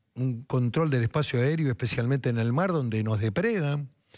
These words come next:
donde hay flotas de cualquier bandera depredando la costa atlántica, en, en plataforma. Eh, la visión no puede ser la visión del pasado, que las Fuerzas Armadas son,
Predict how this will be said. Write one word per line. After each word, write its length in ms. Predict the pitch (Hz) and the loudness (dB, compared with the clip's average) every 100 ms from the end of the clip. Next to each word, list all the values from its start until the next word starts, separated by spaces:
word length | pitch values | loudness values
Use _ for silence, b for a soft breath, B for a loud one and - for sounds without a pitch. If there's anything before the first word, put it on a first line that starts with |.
| B B B B | B B B B
donde 300 | 110 117 123 | -4 0 2
hay 80 | 143 | 0
flotas 440 | - 143 147 127 | 0 -2 0 0
de 100 | 120 | 0
cualquier 360 | 104 117 107 156 | 0 0 0 0
bandera 520 | 127 123 156 170 127 | 0 0 0 0 -2
depredando 640 | 113 107 117 123 151 143 113 | -2 -2 0 0 0 -2 -2
la 120 | 104 | -2
costa 220 | 123 117 | -2 -2
atlántica, 640 | 113 214 196 117 113 131 139 B B B B B B | -2 -2 0 -2 0 -2 -4 B B B B B B
en, 340 | 123 123 117 - | -2 0 0 0
en 240 | 139 135 113 | 0 0 2
plataforma. 800 | 127 107 120 247 233 151 143 135 B B B B - | 0 0 0 0 0 0 0 -2 B B B B -2
Eh, 440 | 151 151 151 139 - | 0 2 0 -4 -4
la 140 | 175 | 0
visión 380 | 196 196 - 262 | 0 0 0 0
no 100 | 208 | 0
puede 160 | 170 208 | 0 0
ser 160 | - | 0
la 100 | 170 | 0
visión 260 | 143 131 165 | 0 0 0
del 100 | 139 | 0
pasado, 640 | 104 117 - 165 160 135 131 | 0 -2 0 0 0 -2 -2
que 100 | 139 | -2
las 120 | 139 | -4
Fuerzas 260 | 156 147 147 | -2 -2 0
Armadas 400 | 143 156 147 139 | 0 0 0 0
son, 280 | 165 160 | 0 0